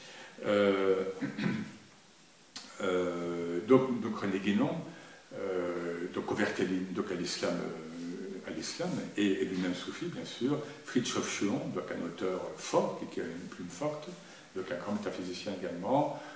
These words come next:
Martin Links, Saïd Hossein Nasr, voilà, bon, Titus Burkhardt, euh, bon, Charles Bentounes et d'autres, bon, pour ne citer que quelques auteurs qui sont connus, euh, encore actuellement, euh,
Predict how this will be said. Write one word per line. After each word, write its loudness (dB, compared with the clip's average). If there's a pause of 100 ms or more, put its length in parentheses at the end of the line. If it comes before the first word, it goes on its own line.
(140)
Martin 6 (120)
Links, 4
Saïd 0 (880)
Hossein -6 (100)
Nasr, 2 (640)
voilà, 4
bon, 4 (120)
Titus -6
Burkhardt, 2
euh, 0 (120)
bon, -2
Charles -2
Bentounes 0 (140)
et 6
d'autres, 4 (280)
bon, 4
pour 0
ne 6
citer 6
que 8 (460)
quelques 6
auteurs 2
qui -2
sont -4
connus, 2 (480)
euh, -2
encore 0
actuellement, 0 (360)
euh, -4